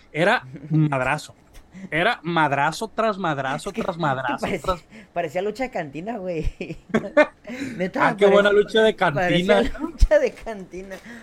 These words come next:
Speaker 2: Me gusta para que sea
Speaker 1: ¿Recuerdan?
Speaker 2: triple-, me gusta para que sea tripleta, ¿eh? Me gusta para que haya dos o, o tres luchas
Speaker 1: Sí.
Speaker 2: más.
Speaker 1: Recuerden, gente, a, a ver, en esta imagen, ¿no? En esta imagen, aquí el que están viendo
Speaker 2: Ah.
Speaker 1: es el que está en el hombro izquierdo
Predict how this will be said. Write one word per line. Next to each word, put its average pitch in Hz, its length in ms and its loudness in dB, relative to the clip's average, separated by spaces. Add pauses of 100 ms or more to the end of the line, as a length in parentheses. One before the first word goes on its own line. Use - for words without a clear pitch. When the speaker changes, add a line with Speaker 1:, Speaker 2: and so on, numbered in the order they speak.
(120)
Speaker 2:
Me 208 80 -4
gusta 277 320 0
para - 160 -4
que 180 60 -16
sea 214 100 0
Speaker 1:
¿Recuerdan? 311 260 2
Speaker 2:
triple-, - 200 -14
me 196 100 -2
gusta 285 360 -4
para 240 140 0
que 170 60 -16
sea 208 120 -4
tripleta, 214 440 -10
¿eh? 170 40 -10
Me 190 100 -10
gusta 180 280 -10
para 165 100 -10
que 147 60 -10
haya 180 180 -6
dos 185 220 -10
o, 180 60 -16 (100)
o 147 100 -12
tres 170 160 -10
luchas 175 240 -10
Speaker 1:
Sí. 202 60 -4
Speaker 2:
más. 220 320 -10 (460)
Speaker 1:
Recuerden, 214 460 -2
gente, 294 420 -4 (580)
a, 156 180 -4 (200)
a 139 100 0
ver, 131 280 -4
en 147 140 -4
esta 160 200 -6
imagen, 196 340 -6
¿no? 220 180 -4
En 156 160 -2
esta 165 280 -6
imagen, 202 460 -4
aquí 156 220 -4
el 165 80 -4
que 208 80 -6
están 202 280 -2
viendo 254 440 0
Speaker 2:
Ah. - 300 -12
Speaker 1:
es 175 160 2
el 220 160 -4
que - 120 -18
está 185 460 -2
en 180 200 0
el 151 180 0 (160)
hombro 214 560 0
izquierdo 185 800 -2